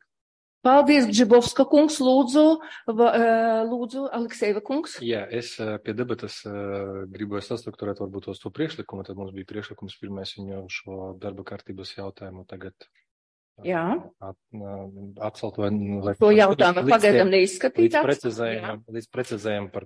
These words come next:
Speaker 2: piecpadsmito punktu, ja, kur mēs tagad esam izdiskutējuši, bet arī, eh, Škiņša kunga, man liekas, arī ļoti pareizs bija, tai skaitā arī priekšlikums tieši pakoriģēt divdesmit ceturto punktu par to, ka,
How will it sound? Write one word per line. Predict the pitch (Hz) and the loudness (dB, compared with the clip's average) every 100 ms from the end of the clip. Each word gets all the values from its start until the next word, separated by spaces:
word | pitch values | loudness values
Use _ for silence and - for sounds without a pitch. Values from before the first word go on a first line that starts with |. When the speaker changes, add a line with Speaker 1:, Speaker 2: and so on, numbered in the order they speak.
| - | -10
Speaker 2:
piecpadsmito | 98 - - - 165 165 160 | -12 -12 -14 -12 -8 -6 -6
punktu, | 170 170 165 | -6 -6 -6
ja, | 143 | -6
kur | 143 127 | -6 -8
mēs | 123 120 | -8 -8
tagad | 113 | -10
esam | 113 - 113 | -10 -10 -10
izdiskutējuši, | 110 104 - 107 101 - - _ _ 101 | -10 -14 -12 -12 -12 -16 -20 _ _ -14
bet | 98 - | -12 -8
arī, | 101 101 98 | -6 -6 -8
eh, | 101 101 98 98 98 98 | -8 -8 -8 -8 -8 -8
Škiņša | - - 120 117 | -8 -8 -8 -6
kunga, | 107 117 113 107 | -6 -4 -2 0
man | 104 107 | 0 0
liekas, | 107 104 - | 0 -4 -6
arī | 104 101 98 - - _ - | -4 -2 -4 -12 -20 _ -12
ļoti | 101 107 110 104 - 101 98 98 - _ | -4 0 0 -2 -6 -4 -2 -4 -8 _
pareizs | - 107 107 101 101 - | -2 0 2 0 -4 -6
bija, | 101 98 | -6 -4
tai | 101 | -6
skaitā | - 107 104 104 98 | -4 -4 -4 -4 -2
arī | 98 95 | 0 -2
priekšlikums | - 101 113 117 - - 135 127 | -2 0 0 0 -4 -4 -4 -2
tieši | - 117 117 113 - | 2 4 4 -2 0
pakoriģēt | 143 - 113 104 107 | -2 2 2 4 4
divdesmit | 107 104 101 101 | 4 2 0 -2
ceturto | - 110 151 156 147 | 0 0 0 0 0
punktu | - 156 160 156 139 - - - _ | 2 0 2 -2 -2 -6 -20 -20 _
par | - 98 | -6 -2
to, | - 123 | 2 2
ka, | 120 | 2